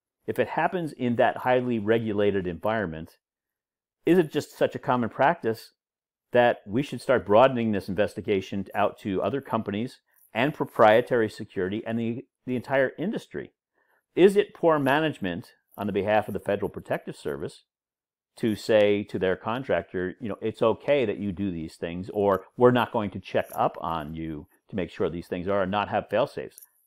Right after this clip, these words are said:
I don't know whether that's a good argument or a bad argument, but it is an argument that can be made.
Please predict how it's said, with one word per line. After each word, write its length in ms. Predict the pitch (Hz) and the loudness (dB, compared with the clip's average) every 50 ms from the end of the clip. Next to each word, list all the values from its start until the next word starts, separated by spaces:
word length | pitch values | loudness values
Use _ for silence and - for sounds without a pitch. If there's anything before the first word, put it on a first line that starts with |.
| _ _ _ _ _ _ _ _ _ _ _ - | _ _ _ _ _ _ _ _ _ _ _ -2
I 80 | - 131 | 0 2
don't 120 | 135 123 | 2 4
know 120 | 107 104 101 | 4 4 4
whether 160 | 104 101 95 | 4 4 4
that's 180 | 95 98 - - | 2 0 -2 -2
a 60 | 92 | -2
good 160 | 90 104 98 | -2 2 4
argument 340 | 101 107 107 123 127 135 143 | 4 2 2 0 -2 0 0
or 60 | 143 | 0
a 40 | 139 | 2
bad 220 | 147 151 170 170 | 4 4 6 6
argument, 320 | 113 90 85 80 78 - - _ | 6 4 2 -2 -12 -16 -16 _
but 160 | - 95 87 | -2 -2 -2
it 80 | 85 90 | 0 2
is 160 | 101 98 92 | 0 0 0
an 80 | 101 95 | 0 0
argument 320 | 92 87 92 95 - - | 0 0 0 -4 -8 -8
that 60 | - | -8
can 120 | - 101 90 | -6 -6 -4
be 120 | 92 98 | -4 -4
made. 340 | 113 160 170 98 69 71 - | -2 0 0 -2 -2 -6 -16